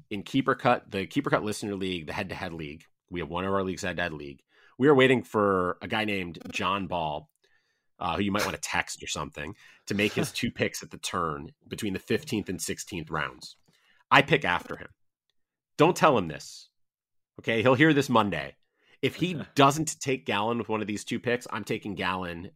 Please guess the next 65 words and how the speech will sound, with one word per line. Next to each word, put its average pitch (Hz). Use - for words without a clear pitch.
as 95
my 85
pick 85
in 80
the 78
sixteenth. -
He's 131
still 147
on 151
the 143
board. 110
He 113
shouldn't 135
be 131
on 120
the 107
board 98
this 92
late. 92
It's 104
a 101
head-to-head 104
league. 92
I 107
don't 120
care 110
if -
he 117
misses 98
April. 101
I 95
don't 139
even 110
care, 113
to -
be 117
honest, 120
if -
he 104
misses 85
May. 78
And 101
I 113
think 123
there's 110
a 107
chance 131
that 104
he 107
is 95
the 95
opening 95
day 85
starter 78
for -
the 73
D-backs. -
So -
I'm 90
going 92
out 80
and 65
I'm 76
drafting 65
him. 57